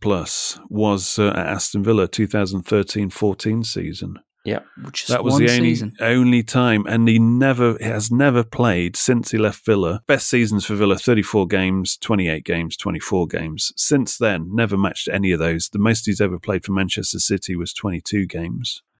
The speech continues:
Speaker 1: And then he's never, he's never got over twenty for any other team since. Uh,
Speaker 2: Speaks
Speaker 1: apart
Speaker 2: for,
Speaker 1: from
Speaker 2: speaks for itself.
Speaker 1: Yeah, since Villa, only managed over twenty league games once in, like, seven seasons.
Speaker 3: Wow.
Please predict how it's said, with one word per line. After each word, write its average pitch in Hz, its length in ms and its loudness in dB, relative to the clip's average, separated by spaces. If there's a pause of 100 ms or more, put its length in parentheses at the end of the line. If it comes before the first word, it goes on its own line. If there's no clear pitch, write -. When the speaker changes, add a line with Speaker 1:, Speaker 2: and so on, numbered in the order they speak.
(100)
Speaker 1:
And 123 120 0
then 135 120 4
he's 127 200 4
never, 139 320 6
he's 131 180 2
never 131 220 4
got 131 180 2
over 123 220 0
twenty 147 460 2
for - 180 0
any 110 280 2
other 101 180 2
team 104 440 2 (100)
since. - 600 0
Uh, 107 60 -4
Speaker 2:
Speaks - 160 -6
Speaker 1:
apart - 20 0
Speaker 2:
for, 151 180 2
Speaker 1:
from - 100 -2
Speaker 2:
speaks 110 180 0
for - 80 -2
itself. - 380 0
Speaker 1:
Yeah, 135 140 4
since 156 320 0
Villa, 110 460 4
only 120 160 4
managed 117 340 4
over 110 160 2
twenty 117 320 2
league 107 280 2
games 95 680 0
once 98 760 -2 (140)
in, 92 460 -2 (240)
like, 82 200 -4
seven 90 380 -2
seasons. 85 640 -6 (300)
Speaker 3:
Wow. 117 380 -2